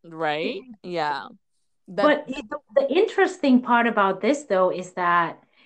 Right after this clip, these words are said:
Speaker 2: in, in mo-, in some cases, because this is something recent where I spoke to a guy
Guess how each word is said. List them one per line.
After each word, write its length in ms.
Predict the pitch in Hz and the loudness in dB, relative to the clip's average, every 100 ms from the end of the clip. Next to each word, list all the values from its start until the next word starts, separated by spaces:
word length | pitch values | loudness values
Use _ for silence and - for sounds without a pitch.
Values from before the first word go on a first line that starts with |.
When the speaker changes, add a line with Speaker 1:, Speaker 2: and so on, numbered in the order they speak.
| _ _ _ _ _ _ _ _ _ _ _ | _ _ _ _ _ _ _ _ _ _ _
Speaker 2:
in, 260 | 277 294 254 | 4 4 4
in 200 | 277 285 | 6 8
mo-, 200 | 277 311 | 8 6
in 200 | 247 285 | 6 4
some 340 | 254 359 440 427 | 4 0 0 0
cases, 560 | - 240 196 165 160 | 0 0 0 -6 -8
because 340 | - 262 285 220 | -4 0 0 2
this 240 | 381 - | -2 0
is 140 | 381 - | -2 2
something 360 | 254 247 226 | 4 4 2
recent 440 | 202 226 220 202 196 | 2 0 0 -4 -2
where 280 | 196 196 | -2 -2
I 100 | 175 180 | -4 -8
spoke 400 | - 233 226 - | -6 -6 -6 -4
to 140 | 202 | -4
a 80 | 175 | -2
guy 500 | 185 214 202 160 165 | -2 0 0 -2 -10